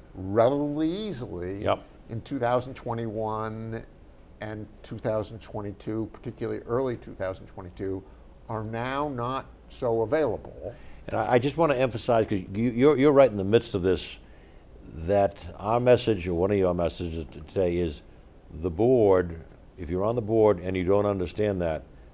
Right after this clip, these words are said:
Speaker 2: this is the reality, and you better start to understand it, that things have changed.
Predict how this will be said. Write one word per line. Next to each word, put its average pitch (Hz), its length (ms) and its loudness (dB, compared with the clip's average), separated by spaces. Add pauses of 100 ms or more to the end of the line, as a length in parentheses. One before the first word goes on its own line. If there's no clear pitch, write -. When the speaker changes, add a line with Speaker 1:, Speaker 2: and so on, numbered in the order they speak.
(240)
Speaker 2:
this 110 200 -2
is 98 140 -2
the 92 100 -4
reality, 92 720 4
and 92 140 0
you 92 100 2
better 101 280 8
start 120 400 2
to 95 120 2
understand 90 540 0
it, 76 120 -6 (480)
that 92 340 4 (540)
things 113 240 0
have 92 120 -6
changed. 85 420 0